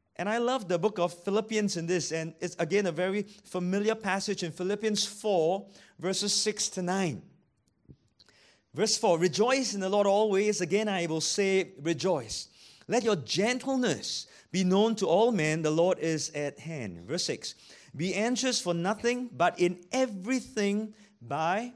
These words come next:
prayer and supplication with thanksgiving." You see that? "With prayer and supplication, with thanksgiving,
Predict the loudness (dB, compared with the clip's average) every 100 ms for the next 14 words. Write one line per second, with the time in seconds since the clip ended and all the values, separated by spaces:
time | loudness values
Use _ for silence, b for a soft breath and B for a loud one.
0 | -14 -2 2 2 0 -2 -4 -2 -2 -4
1 | -6 -2 -2 -4 -2 0 0 -2 -4 B
2 | B 0 0 0 -4 -2 -4 2 4 4
3 | -4 -10 _ _ _ -14 -10 -8 -8 -8
4 | -16 b b b b -4 -4 -4 -2 0
5 | 2 0 -2 -2 -2 -2 0 0 0 0
6 | 0 0 -2 -2 -2 -4 4 6 6 2
7 | -4 -10 -12